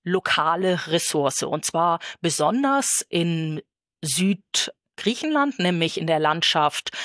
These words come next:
Lauriotike. Das ist eine, der, die Südspitze von Attika.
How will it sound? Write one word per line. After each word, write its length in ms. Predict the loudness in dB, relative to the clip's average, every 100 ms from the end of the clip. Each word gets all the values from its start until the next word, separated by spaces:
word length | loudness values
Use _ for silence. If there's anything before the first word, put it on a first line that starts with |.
| -6
Lauriotike. 1080 | 0 2 2 0 2 2 0 -2 -2 0 2
Das 200 | 0 -2
ist 220 | -2 -2
eine, 260 | -2 0 0
der, 180 | 0 -2
die 180 | -2
Südspitze 760 | -2 0 0 0 0 -2 0 0
von 240 | 0 -2 0
Attika. 560 | -2 0 -2 0 0